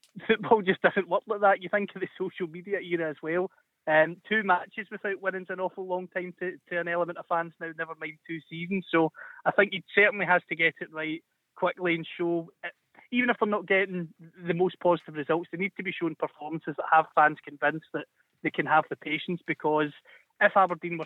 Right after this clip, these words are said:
to go and lose the next three or four in the trot, whether Stephen Glass speaks well and is highly regarded by Dave Cormack or not, the, the, the, the fans in the stand w-, w-, won't be shy in letting them know how they feel. So I hope for his sake he's able to get a few positive results, because I would like to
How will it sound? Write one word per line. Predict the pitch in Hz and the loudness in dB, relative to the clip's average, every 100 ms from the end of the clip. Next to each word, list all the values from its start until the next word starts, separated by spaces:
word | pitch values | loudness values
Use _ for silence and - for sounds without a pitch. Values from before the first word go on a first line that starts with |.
| - | -10
to | 151 | -10
go | 160 | -8
and | 160 151 | -6 -4
lose | 160 151 | -4 -4
the | |
next | 151 143 - | -8 -10 -4
three | 160 | -2
or | 151 | -2
four | - 156 | -2 -2
in | 151 | -2
the | 139 | -4
trot, | - 151 170 - _ _ _ _ | 0 4 4 2 _ _ _ _
whether | 175 190 190 185 - - | 2 4 6 4 2 -8
Stephen | 185 170 | -6 -6
Glass | 160 156 151 | -2 -2 -2
speaks | _ 175 - | _ -16 -8
well | 175 165 | -4 -4
and | 156 | -4
is | - | -8
highly | 156 160 147 | -8 -8 -10
regarded | 151 151 156 175 | -8 -4 -4 -6
by | 147 143 | -10 -10
Dave | 156 151 | -10 -10
Cormack | - 151 151 147 - | -14 -20 -20 -20 -20
or | 135 | -16
not, | 139 160 - _ _ _ _ | -4 -2 -2 _ _ _ _
the, | 147 160 156 156 156 | 2 4 4 -2 -2
the, | 165 160 160 | 0 0 -6
the, | 151 - 160 | -10 -10 -10
the | |
fans | 151 175 185 170 | 4 6 6 4
in | 160 | -2
the | - | 0
stand | 151 156 170 | 4 4 2
w-, | 151 160 | -4 -10
w-, | 160 156 165 | -4 -4 -4
won't | 165 170 | -2 -2
be | 165 - | -4 0
shy | 151 160 | 2 2
in | 156 | 2
letting | 156 156 | -2 -2
them | 151 | -8
know | 147 143 | -8 -4
how | 156 | -4
they | 143 - | -4 -8
feel. | 156 170 - | -6 -6 -4
So | 160 156 - - - _ | -2 -2 -6 -20 -20 _
I | - | 4
hope | 226 226 | 4 4
for | 202 | 4
his | 196 196 - | 4 0 -4
sake | 226 | -10
he's | 180 202 | -8 -4
able | 190 175 | -4 -4
to | 175 | -8
get | 180 | -10
a | |
few | - 190 | -6 -6
positive | - 185 175 175 | -4 -6 -6 -10
results, | 170 175 180 - | -4 -2 -2 -6
because | 160 165 | -4 2
I | |
would | 165 175 | 2 2
like | 190 | -2
to | - | -4